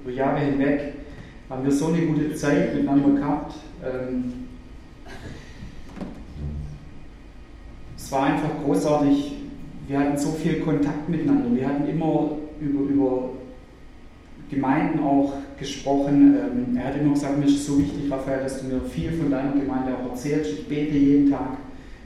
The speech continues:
für dich.“ Wir hatten immer so gute Gemeinschaft, immer so gute Gespräche. Auch. Und dann war es so, dass er zu mir gesagt hat, „Hey, ich muss jetzt in, in so eine spezielle Klinik gehen.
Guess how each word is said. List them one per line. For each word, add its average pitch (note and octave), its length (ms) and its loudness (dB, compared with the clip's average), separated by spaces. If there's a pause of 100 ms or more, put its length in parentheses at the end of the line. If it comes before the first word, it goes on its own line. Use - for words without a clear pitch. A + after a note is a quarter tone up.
(160)
für - 160 -6
dich.“ C3+ 440 -2 (200)
Wir B2+ 100 -4
hatten C#3 140 4
immer C#3+ 120 12
so C#3+ 160 4
gute C#3+ 280 2
Gemeinschaft, C#3+ 580 2 (100)
immer C#3+ 120 0
so C#3+ 140 2
gute C#3 260 0
Gespräche. A2+ 560 -6 (880)
Auch. - 200 -8
Und - 100 -4
dann C#3+ 180 6
war D3 100 4
es C#3+ 180 2
so, - 340 0 (1500)
dass B2 180 -8
er - 40 -8
zu C#3+ 120 -2
mir C#3+ 100 4
gesagt C#3+ 260 2
hat, C#3+ 140 0
„Hey, C#3+ 180 6
ich C#3+ 100 4
muss D3+ 180 0
jetzt C#3+ 200 -6
in, C#3 260 6
in B2+ 60 -2
so - 120 -2
eine C3+ 200 0 (340)
spezielle C#3+ 640 0
Klinik D#3+ 380 2
gehen. - 400 -4